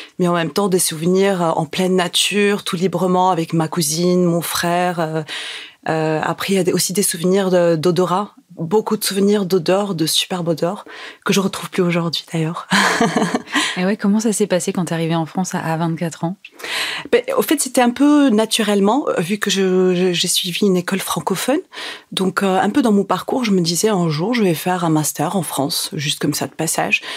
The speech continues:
Speaker 1: J'avais un peu cette vue de, euh, d'aller découvrir un autre pays, une autre culture, euh, de voir autre chose.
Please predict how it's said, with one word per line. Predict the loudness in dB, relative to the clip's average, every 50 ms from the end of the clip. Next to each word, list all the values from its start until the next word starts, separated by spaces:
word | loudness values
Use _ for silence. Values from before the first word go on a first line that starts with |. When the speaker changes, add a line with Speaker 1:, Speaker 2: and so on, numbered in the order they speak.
| -12 -12 -8 -4
Speaker 1:
J'avais | -4 -2 0 2 2
un | 0 0
peu | -2 -2
cette | 0 0 0 0
vue | 0 0 0 0 0
de, | 2 2 2 2 2
euh, | 2 2 0 0 0 0 0 -2 -2 -6 -10 -16 -16 -20 _ -10 -4
d'aller | -2 0 2 2 2
découvrir | 2 0 0 0 0 2 2 2 2 2
un | 2 2
autre | 2 0 0
pays, | -2 0 0 0 -2 -4 -2 0
une | 2 2
autre | 2 0 -2
culture, | -4 -6 -4 -2 -2 0 2 2 2 2 2 2 2
euh, | 2 2 2 2 2
de | 0 0
voir | -2 0 0 0 0
autre | 0 2 0
chose. | 2 2 0 0 -2 -4